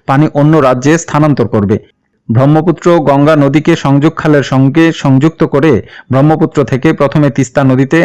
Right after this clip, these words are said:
এবং তিস্তা নদী থেকে গঙ্গা নদীর ফারাক্কার বাঁধের উজানে পানি নিয়ে যাওয়ার পরিকল্পনা রয়েছে।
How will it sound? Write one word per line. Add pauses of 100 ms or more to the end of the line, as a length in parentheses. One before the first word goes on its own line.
এবং
তিস্তা
নদী
থেকে (100)
গঙ্গা
নদীর
ফারাক্কার
বাঁধের
উজানে (300)
পানি
নিয়ে
যাওয়ার
পরিকল্পনা
রয়েছে।